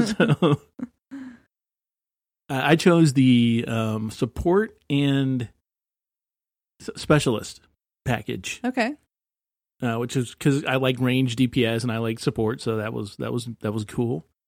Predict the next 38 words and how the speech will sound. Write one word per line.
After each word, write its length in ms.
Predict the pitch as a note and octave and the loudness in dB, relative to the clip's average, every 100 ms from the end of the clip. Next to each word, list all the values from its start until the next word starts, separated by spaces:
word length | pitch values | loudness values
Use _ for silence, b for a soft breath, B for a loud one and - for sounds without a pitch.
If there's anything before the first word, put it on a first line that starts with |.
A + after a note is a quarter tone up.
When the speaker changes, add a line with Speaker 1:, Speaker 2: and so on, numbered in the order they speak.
| _ _ _ _ _ _ _ _ _ _ C3+ | _ _ _ _ _ _ _ _ _ _ -8
Speaker 1:
Uh, 180 | A#2+ - | -6 -6
I 80 | A3+ | -6
only 180 | F#4 D#4+ | -6 -4
ended 120 | B3+ | -2
up 60 | |
with, 80 | D#3+ | -2
like, 260 | C3 A2+ - | -2 -4 -4
total 300 | D#3 E3+ C3 | 2 2 2
of 80 | G#2 | -2
seven 480 | - A#2+ C3 G#2+ G2+ | -2 0 0 -2 -4
boxes, 460 | A2 A2+ A2 A2 | -4 -4 -6 -6
like, 140 | G#2+ G2 | -6 -4
two 300 | D3 C#3 C3 | 0 2 2
normals 460 | B2+ B2+ B2+ B2 | 0 0 0 0
and 140 | A2+ G#2+ | -4 -4
five 320 | A#2 A#2 A2+ | -2 -2 -2
elites 440 | A#2 A2 A#2 A2+ | -2 -2 -2 -4
or 40 | A#2 | -4
whatever 280 | A2 G#2+ A#2 | -4 -4 -6
it 40 | |
was, 300 | A2+ A2+ A2+ | -6 -6 -6
epics. 460 | B2 A#2+ B2+ - - _ - | -8 -4 -6 -6 -20 _ -10
Yeah. 220 | B2+ F#2+ - _ _ _ _ _ _ _ | -10 -10 -18 _ _ _ _ _ _ _
And 80 | D3 | 2
then 120 | C#3+ | 4
I 40 | C3+ | 4
used 320 | C#3+ D3+ B2+ | 8 8 8
the 60 | |
remainder 360 | B2+ B2+ C3 B2 | 6 4 4 2
of 40 | |
my 80 | A#2 | 0
crystals 440 | G#2+ A#3 - C3 A2+ | 0 2 2 0 0
that 100 | A2+ | 0
I 40 | |
had 280 | A2 A2+ A2 | 0 -2 0
to 160 | A#2+ | -2
buy, 380 | A2 A2+ A2+ A2 | 0 0 0 -2
like, 220 | A#2 G#2+ | -4 -10